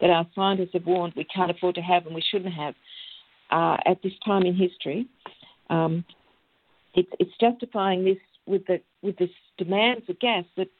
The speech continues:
doesn't actually exist in Western Australia. So we have a gas glut, but we are gonna frack the life out of our agricultural regions, our cultural heritage areas. We're going to potentially put our water at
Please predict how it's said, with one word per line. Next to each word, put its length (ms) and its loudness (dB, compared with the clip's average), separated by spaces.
doesn't 320 -2
actually 400 -2
exist 380 -12
in 80 -6
Western 280 -4
Australia. 440 0
So 340 6
we 120 -2
have 160 -6
a 60 -6
gas 200 -6
glut, 220 -4
but 160 0
we 200 0
are 80 0
gonna 220 -4
frack 220 0
the 80 2
life 340 0
out 180 0
of 120 -2
our 220 2
agricultural 600 -2
regions, 540 -4
our 160 2
cultural 340 0
heritage 480 0
areas. 460 0
We're 100 4
going 180 2
to 60 0
potentially 540 -6
put 120 -2
our 180 2
water 400 2
at 60 -10